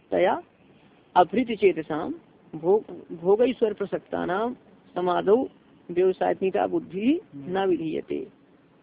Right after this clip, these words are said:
तया का अर्थ उस पुष्पित वाणी से, पुष्पित देखने में सुंदर है, सुनने में बहुत अच्छी लगेगी,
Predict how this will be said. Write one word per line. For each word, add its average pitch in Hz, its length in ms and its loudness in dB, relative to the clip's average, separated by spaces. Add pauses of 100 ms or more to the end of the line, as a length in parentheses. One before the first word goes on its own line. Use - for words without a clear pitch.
(340)
तया 240 240 4
का 247 120 0
अर्थ 247 160 0
उस 247 200 0
पुष्पित - 420 0
वाणी 165 380 -2
से, - 120 -8 (320)
पुष्पित 208 320 -4
देखने 214 340 4
में 269 100 0
सुंदर 262 380 2
है, 165 100 0
सुनने 226 380 -2
में 254 140 -2
बहुत 233 180 0
अच्छी 233 260 -4
लगेगी, 156 440 0